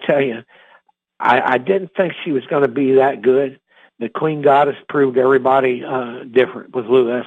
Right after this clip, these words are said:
Saez. And when Saez came off of it, said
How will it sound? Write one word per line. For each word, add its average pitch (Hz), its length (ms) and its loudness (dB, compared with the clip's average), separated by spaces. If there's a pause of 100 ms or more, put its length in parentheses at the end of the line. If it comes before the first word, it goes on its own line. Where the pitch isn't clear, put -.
(120)
Saez. 117 460 -2 (480)
And 123 200 -8
when 117 220 -8 (100)
Saez 135 440 0
came 123 180 -4
off 127 240 2
of 117 140 -8
it, 113 80 -12 (100)
said 110 140 -6